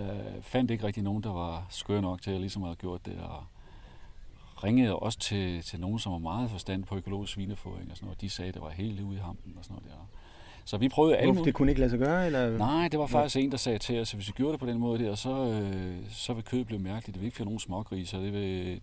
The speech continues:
Speaker 1: det vil tangere dyremishandling eller sådan noget.
Speaker 2: Og, og det, I vil gøre, når I støver, slippe dem ud på en mark og lade dem passe
Speaker 1: Ja,
Speaker 2: sig
Speaker 1: ja,
Speaker 2: selv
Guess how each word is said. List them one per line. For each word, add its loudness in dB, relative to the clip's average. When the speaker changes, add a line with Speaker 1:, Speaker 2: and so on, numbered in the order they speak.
Speaker 1:
det -4
vil -2
tangere -4
dyremishandling -6
eller -12
sådan -10
noget. -12
Speaker 2:
Og, 4
og 0
det, 6
I 2
vil 10
gøre, 8
når 6
I 6
støver, 8
slippe 4
dem 6
ud 4
på 4
en 4
mark 4
og 2
lade 4
dem 4
passe 6
Speaker 1:
Ja, 10
Speaker 2:
sig 10
Speaker 1:
ja, 12
Speaker 2:
selv 10